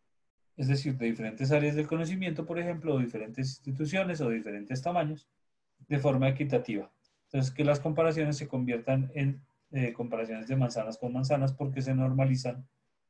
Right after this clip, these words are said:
las métricas de investigación. Y esas métricas están colectadas en recetas. Los métodos, las metodologías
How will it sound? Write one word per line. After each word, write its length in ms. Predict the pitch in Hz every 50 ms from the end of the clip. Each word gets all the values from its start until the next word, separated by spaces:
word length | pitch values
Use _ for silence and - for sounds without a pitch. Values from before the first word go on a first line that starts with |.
| _ _
las 160 | 135 127 120
métricas 460 | 123 117 113 110 - 113 - 120 117
de 80 | 117 120
investigación. 560 | 120 117 113 - - 104 101 101 - - - _ _ _ _ _ _ _ _ _ _ _ _ _ _
Y 140 | 143 160
esas 240 | 165 160 - 196 196
métricas 560 | 202 226 233 226 226 226 - 208 208 196 - -
están 260 | 151 139 - - 147
colectadas 800 | - 170 170 175 175 170 - - 175 165 160 160 165 160 - - _
en 220 | 170 165 170 170 170 - - -
recetas. 800 | 160 143 143 151 151 156 185 180 - 127 117 - - - - _ _ _ _ _ _ _ _ _ _ _ _ _ _ _ _ _ _ _ _ _
Los 220 | 131 131 131 127
métodos, 640 | 131 139 143 139 - 170 175 175 175 180 175 - - _
las 180 | 139 135 131
metodologías 880 | 131 127 131 135 156 160 160 175 175 170 185 170 135 135 135 - - _